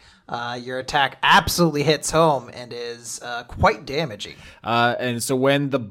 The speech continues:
Speaker 2: uh, the blades make contact, uh,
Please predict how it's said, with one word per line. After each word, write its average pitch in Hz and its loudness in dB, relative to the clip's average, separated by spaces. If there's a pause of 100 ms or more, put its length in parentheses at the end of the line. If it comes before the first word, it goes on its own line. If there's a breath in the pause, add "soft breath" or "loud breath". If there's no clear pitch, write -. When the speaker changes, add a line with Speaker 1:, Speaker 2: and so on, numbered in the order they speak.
Speaker 2:
uh, 127 2
the 120 -2
blades 123 0
make 123 -4
contact, 143 -2 (280 loud breath)
uh, 107 -2